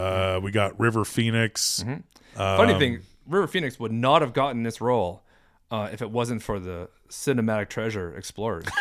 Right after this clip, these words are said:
Speaker 1: <laughs>
Speaker 2: Fact.
Speaker 1: He never would have even been seen.
Speaker 2: He wouldn't even, people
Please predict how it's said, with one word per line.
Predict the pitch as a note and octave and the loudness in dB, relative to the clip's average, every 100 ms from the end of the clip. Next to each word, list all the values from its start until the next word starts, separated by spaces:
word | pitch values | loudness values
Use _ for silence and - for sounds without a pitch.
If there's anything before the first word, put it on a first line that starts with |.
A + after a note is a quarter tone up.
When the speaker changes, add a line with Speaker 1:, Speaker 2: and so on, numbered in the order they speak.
| - - - - - - - | -6 -12 -20 -20 -20 -20 -4
Speaker 1:
<laughs> | - - - F3 - - - - - - - - - - - - - - - | -4 -4 -4 -4 -4 -8 -8 -8 -10 -10 -14 -20 -18 -14 -14 -14 -20 -20 4
Speaker 2:
Fact. | D3+ C3+ G2+ B2+ | 6 6 4 0
Speaker 1:
He | C#3 | 2
never | C3+ C3 E3+ E3+ | 6 6 8 8
would | D3+ C#3+ | 8 8
have | |
even | C3 C3+ A#2+ | 6 4 4
been | A#2 | 0
seen. | G#2+ C3+ A#2+ | -2 -2 2
Speaker 2:
He | F#3 | 2
wouldn't | C4 E4+ D#4+ | 4 4 4
even, | C#4+ C#4+ A3+ | 2 2 6
people | C4 | 8